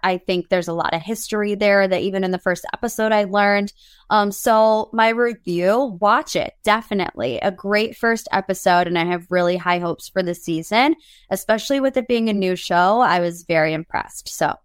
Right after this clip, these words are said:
there you have it. Okay, you guys, I feel better.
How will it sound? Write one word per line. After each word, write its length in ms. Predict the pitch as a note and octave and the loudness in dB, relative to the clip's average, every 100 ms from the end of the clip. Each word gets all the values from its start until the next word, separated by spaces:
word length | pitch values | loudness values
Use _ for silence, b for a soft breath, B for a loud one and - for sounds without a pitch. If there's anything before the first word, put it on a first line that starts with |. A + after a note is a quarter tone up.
| _ | _
there 180 | D3+ D3+ | -4 -4
you 100 | - | -6
have 300 | - G3 B3 | -4 -2 0
it. 320 | C4+ C4+ - b b b b b _ - | 0 -2 -10 b b b b b _ -2
Okay, 880 | D4+ - - C#4+ F4+ G#4+ A4+ F4+ C#4 | -2 -2 -4 2 4 4 2 -2 -4
you 120 | A3+ | -4
guys, 360 | A3 A#3 B3 C4+ - | 0 2 2 -2 -2
I 140 | E4 | 0
feel 200 | A4+ A#4 | 0 0
better. 640 | G4 G4 A#4+ A#4 C#4 F#3 | 4 4 2 2 2 0